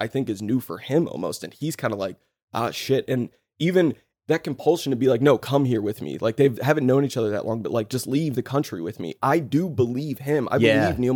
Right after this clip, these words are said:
Speaker 1: McCauley in that. I believe that he's like, "I'm out. I'm setting this up to get out." So, like, I never knew this would be a possibility that I would want a woman to come with me, but come on, what do you say? Let's take a shot. Let's take a jump.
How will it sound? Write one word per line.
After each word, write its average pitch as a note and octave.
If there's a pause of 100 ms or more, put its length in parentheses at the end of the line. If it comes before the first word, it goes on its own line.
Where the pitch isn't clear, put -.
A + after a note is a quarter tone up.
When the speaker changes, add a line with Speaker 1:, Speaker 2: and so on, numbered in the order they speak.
Speaker 1:
McCauley C3+
in G1+
that. D2+
I A#2+
believe B2
that A#2+
he's B2
like, A2 (260)
"I'm E3
out. B2
I'm A#2+
setting D3
this B2+
up A#2+
to -
get B2+
out." B2
So, A2
like, F#2+ (480)
I B2+
never C3+
knew B2+
this D#3+
would C3+
be C#3+
a D3
possibility D3
that C3
I G2+
would G2+
want A2+
a C3
woman A#2+
to -
come A2+
with G2+
me, D3
but G2 (500)
come B2
on, C3+
what A2+
do C3+
you C#3
say? D3
Let's G#2+
take B2
a A#2
shot. B2
Let's -
take G2+
a A#2+
jump. A#2